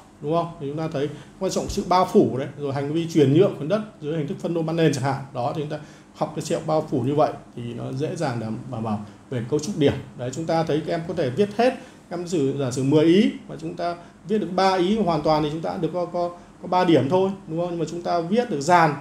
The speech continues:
được bảy, tám ý hay mười ý thì chúng ta thấy chắc chắn là chúng ta được bảy, tám điểm rồi. Đấy, chúng ta biết cách phân bổ từ cách học, cách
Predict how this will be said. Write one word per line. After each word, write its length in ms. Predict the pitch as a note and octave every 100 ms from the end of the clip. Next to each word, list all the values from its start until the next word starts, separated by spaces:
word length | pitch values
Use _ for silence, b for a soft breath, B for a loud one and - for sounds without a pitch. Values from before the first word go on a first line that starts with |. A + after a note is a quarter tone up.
| - -
được 200 | - C#3+
bảy, 180 | D3+ B2+
tám 180 | B2+ D#3
ý 80 | E3+
hay 100 | F#3
mười 240 | E3 E3
ý 200 | D3+ F3+
thì 100 | G#3+ -
chúng 100 | D#3
ta 40 |
thấy 120 | D3+ D#3+
chắc 180 | F3
chắn 160 | - D#3
là 80 | D3
chúng 100 | D3+
ta 120 | D#3
được 160 | D#3+ C#3
bảy, 160 | C#3+ A#2
tám 220 | C3 F3
điểm 220 | D3+ A2+
rồi. 180 | A#2+ A2+ B B -
Đấy, 80 | A#2+
chúng 80 | D3
ta 120 | D#3
biết 180 | D3+ F#3 -
cách 300 | A#3 A#3 -
phân 220 | - E3
bổ 200 | E3 C#3 - - - - -
từ 140 | C#3 C3+
cách 160 | -
học, 380 | F3 D3 - - -
cách 100 | F3+